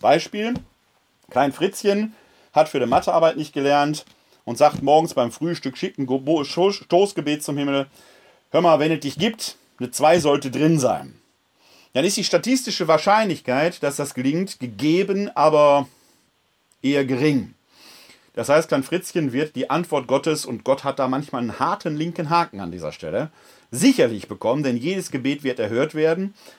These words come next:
aber nicht unbedingt so, wie wir Menschen es hätten. Ist übrigens ein ganz wichtiger Satz. Jesus sagt ja im Neuen Testament, „Bittet, dann wird euch gegeben.“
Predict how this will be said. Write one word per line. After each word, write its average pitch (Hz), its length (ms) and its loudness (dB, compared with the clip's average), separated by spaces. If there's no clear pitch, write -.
aber 139 200 0
nicht 165 140 -4
unbedingt 143 360 -4
so, 143 380 0
wie 123 100 -4
wir 123 80 -2
Menschen 135 300 -2
es - 100 -6
hätten. - 300 -8
Ist - 100 -20
übrigens 143 300 -4
ein 113 40 -8
ganz 127 180 -2
wichtiger 120 340 -4
Satz. 123 340 -2
Jesus 113 280 -10
sagt 127 260 0
ja 156 80 -6
im 135 120 -4
Neuen 139 200 -2
Testament, 120 500 -6
„Bittet, 185 340 -6
dann 117 180 -2
wird 135 180 -2
euch 120 200 -2
gegeben.“ 131 600 -4